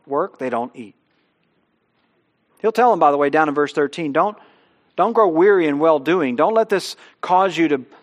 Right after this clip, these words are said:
to pull away from genuine compassion. Just understand the basic biblical principle." He gives them another solution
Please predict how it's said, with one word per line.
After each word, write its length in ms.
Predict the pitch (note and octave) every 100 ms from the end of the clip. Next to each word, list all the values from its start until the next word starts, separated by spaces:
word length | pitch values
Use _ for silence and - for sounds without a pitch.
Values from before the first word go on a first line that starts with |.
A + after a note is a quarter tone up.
| -
to 80 | -
pull 260 | F#3+ F#3+
away 300 | D3 E3 F#3
from 320 | F3+ D3 B2+
genuine 500 | A#2+ E3+ A3+ F3+ C#3
compassion. 720 | B2 A#2+ A#2 G#2+ - A2+ F#2+ F#2 _ _ _ _ _ _ _ _ _ _ _ _ _ _ _ _ _ _ _ _
Just 360 | F3+ G#3 G3
understand 720 | - F3+ F#3 E3+ - D#3+ D#3 D3
the 20 |
basic 400 | C#3+ D3 - A#2+
biblical 300 | C#3 B2 A#2
principle." 500 | - G#2+ - G2+ G#2 _ _ _ _ _ _ _ _ _ _ _ _ _ _ _ _ _ _ _ _ _ _ _ _ _ _ _ _ _ _ _ _ _ _ B2+ D#3+ - _ _ _ _ _ _ _ _
He 60 | C#3
gives 160 | D#3 D#3
them 100 | C#3
another 280 | C3 D#3+
solution 580 | C#3+ C3 B2+ - A#2 G#2